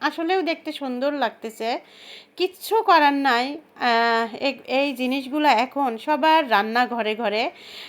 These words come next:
Facebook বা YouTube খুললেই আমি এই জিনিসগুলা দেখতে পাই। তো আমার ওই জিনিসটার দাম অনেক নিচে, আহ, কে কত দিয়ে নিছে সেটা জানি না, আমার কাছ থেকে নয়শো টাকা নিয়েছে।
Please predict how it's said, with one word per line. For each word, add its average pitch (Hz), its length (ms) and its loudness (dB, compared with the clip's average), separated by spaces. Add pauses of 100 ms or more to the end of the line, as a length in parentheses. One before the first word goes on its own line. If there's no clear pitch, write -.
(220)
Facebook 330 600 2
বা 254 200 6
YouTube 311 480 0 (100)
খুললেই 285 400 0
আমি 240 220 0
এই 220 100 0
জিনিসগুলা 214 540 -2
দেখতে 208 340 -4
পাই। 190 260 0
তো 240 220 -4
আমার 277 280 0
ওই 294 140 2
জিনিসটার 254 560 -2
দাম 254 240 2 (100)
অনেক 254 300 0 (100)
নিচে, 294 320 -2
আহ, 220 880 0 (120)
কে 359 260 4
কত 349 180 2
দিয়ে 320 280 0
নিছে 311 300 0
সেটা 285 280 -2
জানি 262 220 2
না, 277 240 0
আমার 240 260 0
কাছ 254 180 -2
থেকে 262 220 -4
নয়শো 214 320 -2
টাকা 208 260 -2
নিয়েছে। 175 480 -6